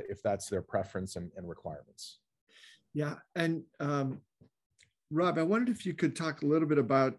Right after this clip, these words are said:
Speaker 2: uh, you know, with customers these days, right? Are there a couple that you could, uh,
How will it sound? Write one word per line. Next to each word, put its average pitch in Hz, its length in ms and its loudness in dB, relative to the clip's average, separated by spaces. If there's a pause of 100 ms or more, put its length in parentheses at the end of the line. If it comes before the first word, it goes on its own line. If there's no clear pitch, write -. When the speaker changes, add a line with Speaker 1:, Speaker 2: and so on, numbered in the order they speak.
(100)
Speaker 2:
uh, 117 220 2 (100)
you 139 140 0
know, 127 80 0
with 131 260 0
customers 120 680 -4
these 120 220 0
days, 120 280 0
right? 147 160 4
Are 143 40 6
there 139 320 4 (360)
a 139 80 0
couple 151 340 -2
that 139 240 6
you 139 80 2
could, 127 320 -2
uh, 131 280 4